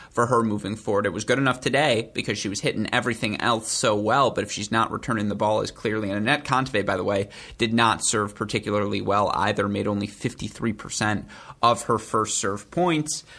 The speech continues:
But everything broke Clara Tauson's way. Five of nine on breakpoint chances, two and four victory, comprehensive victory. And you look for Clara Tauson now, by the way. Now, and I don't think this is gonna be a surprise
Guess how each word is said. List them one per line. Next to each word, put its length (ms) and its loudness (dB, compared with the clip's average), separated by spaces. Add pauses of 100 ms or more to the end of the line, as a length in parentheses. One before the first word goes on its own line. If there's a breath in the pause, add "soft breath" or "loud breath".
(300 loud breath)
But 100 2
everything 380 4
broke 180 2
Clara 240 4
Tauson's 400 2
way. 320 0
Five 300 2
of 100 -6
nine 260 2
on 280 2
breakpoint 460 -2
chances, 520 -4
two 240 -2
and 100 0
four 220 0
victory, 480 -4
comprehensive 1080 0
victory. 400 -4
And 100 -4
you 80 -4
look 340 -2 (200 loud breath)
for 260 0
Clara 340 2
Tauson 500 0
now, 200 -2
by 220 0
the 100 -4
way. 360 0
Now, 180 -4
and 240 0
I 80 -2
don't 260 -2
think 160 -6
this 160 -12
is 120 -12
gonna 120 -6
be 160 -8
a 60 -4
surprise 720 0